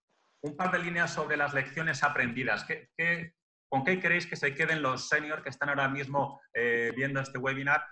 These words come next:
cuando se están planteando la decisión de si sí o si no me lanzo como emprendedor o como trabajador autónomo? ¿Cuál sería vuestro consejo?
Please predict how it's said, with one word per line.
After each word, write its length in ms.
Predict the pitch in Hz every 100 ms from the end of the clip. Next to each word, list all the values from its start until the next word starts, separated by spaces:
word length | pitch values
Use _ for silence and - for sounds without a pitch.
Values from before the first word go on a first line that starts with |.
| - _
cuando 840 | - 127 120 123 120 120 117 117 113 -
se 120 | 117
están 280 | - 139 131
planteando 480 | 131 127 127 135
la 100 | 123
decisión 500 | 117 110 117 - 131
de 140 | 123 120
si 180 | - 110
sí 240 | - 135
o 80 | 117
si 160 | - 120
no 160 | 123
me 80 | 113
lanzo 240 | 120 - 117
como 160 | 107
emprendedor 440 | 104 107 104 113 120
o 60 |
como 280 | 117 101 101 -
trabajador 420 | 95 92 104 95
autónomo? 380 | 98 92 90 - _ _ _
¿Cuál 200 | 139 139
sería 340 | 147 143 143
vuestro 480 | 135 127 - 123 113
consejo? 560 | 113 104 95 95 -